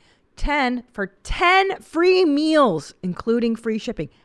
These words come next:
How amazing is that? Again, I'm gonna repeat that because I like this. hellofresh dot com slash W M M A ten. Use the code W M M A ten for ten free meals,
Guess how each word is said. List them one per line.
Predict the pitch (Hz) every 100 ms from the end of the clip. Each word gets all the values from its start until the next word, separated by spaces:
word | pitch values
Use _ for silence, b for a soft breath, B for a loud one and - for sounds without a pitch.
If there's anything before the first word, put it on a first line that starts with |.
| b
How | 311 339
amazing | 294 285 277 254 240
is | 233
that? | 240 185
Again, | 190 185 254 196
I'm | 175
gonna | 190 190
repeat | - 262 208
that | 165
because | - 196 190
I | 190
like | 196 208 202
this. | 139 - - B B -
hellofresh | 220 220 208 214 208
dot | 220 -
com | 208 202
slash | - 196 175
W | 185 185 180
M | 185 185
M | 190
A | 180 170
ten. | - 294 302 302 311 B B B B
Use | 165 175 175
the |
code | 175 - 175 175 - 151
W | 180 185 196
M | 185 190
M | 180 175
A | 160
ten | - 196
for | 196 170 -
ten | - - 359 427 440 427
free | - 339 381
meals, | 339 311 262 175 -